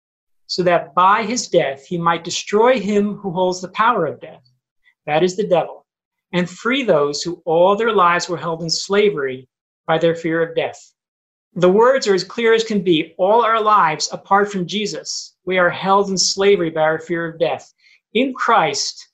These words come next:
he frees us from the fear of death. Now, I want to be clear, it's not because we're not going to die.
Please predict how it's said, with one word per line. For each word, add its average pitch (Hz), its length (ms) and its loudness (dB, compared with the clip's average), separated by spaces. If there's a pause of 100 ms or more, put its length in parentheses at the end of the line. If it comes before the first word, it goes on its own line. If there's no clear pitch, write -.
(360)
he 202 180 -2
frees 247 500 -2
us 156 280 0
from 180 240 -6
the 180 80 -2
fear 180 260 -2
of 165 140 -2
death. 156 260 0
Now, 165 140 0
I 175 40 0
want 202 220 0
to 240 80 -2
be 262 120 -8
clear, 160 580 0 (500)
it's 202 240 0
not 220 300 2
because 226 420 -2
we're 208 80 2
not 190 240 2
going 180 240 -2
to 170 140 -8
die. 165 520 0